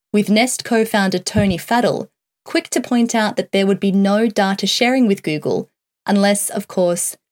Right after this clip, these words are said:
users opted in. Recent Central Saint Martin's industrial design graduate Sarah Gold has developed a project that aims to put data control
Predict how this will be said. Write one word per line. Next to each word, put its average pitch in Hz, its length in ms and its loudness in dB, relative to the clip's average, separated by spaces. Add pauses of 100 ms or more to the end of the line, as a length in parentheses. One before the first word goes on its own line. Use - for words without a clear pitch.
(200)
users 190 400 2
opted - 400 -6
in. 190 320 -4 (1500)
Recent 302 400 0
Central 247 400 2
Saint 220 200 0
Martin's 196 400 0
industrial 185 580 -2
design 220 440 0
graduate 175 480 -2
Sarah 151 340 -2
Gold 226 520 -2 (500)
has 214 200 0
developed 202 480 2
a 196 60 -4
project 254 520 0
that 226 160 -2
aims 196 280 0
to 226 100 0
put 220 280 -4
data 202 320 0
control 175 600 -2